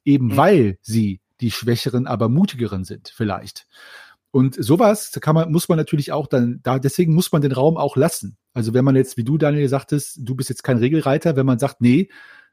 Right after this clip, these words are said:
Speaker 1: äh, du kleiner, äh, ich sag mal, Medikus, kannst jetzt nicht dir das Schwert schnappen und versuchen, den großen Ork anzugreifen, weil du bist zu schwach“, dann verhindert man aber auch gerade das an der Story, dass im Showdown auf einmal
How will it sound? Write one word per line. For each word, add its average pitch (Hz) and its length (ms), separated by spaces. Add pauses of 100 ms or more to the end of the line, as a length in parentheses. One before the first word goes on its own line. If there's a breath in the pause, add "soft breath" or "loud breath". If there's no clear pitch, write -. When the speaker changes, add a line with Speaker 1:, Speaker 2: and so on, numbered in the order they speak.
(160)
Speaker 1:
äh, 170 120
du 165 440
kleiner, 151 500
äh, 127 220
ich 120 80
sag 131 140
mal, 113 260
Medikus, 160 680 (240)
kannst 160 260
jetzt - 180
nicht 151 220
dir 131 80
das 123 140
Schwert 147 260
schnappen 143 360
und 147 120
versuchen, 135 380
den 123 120
großen 120 420
Ork 139 280
anzugreifen, 113 600
weil 117 120
du 120 80
bist - 140
zu - 100
schwach“, - 320 (420 loud breath)
dann 120 120
verhindert 170 400
man 123 140
aber 117 220
auch 160 280
gerade 165 320
das 175 300
an 127 120
der 123 120
Story, 160 440
dass 131 200
im 123 220
Showdown 143 540
auf 120 200
einmal 175 560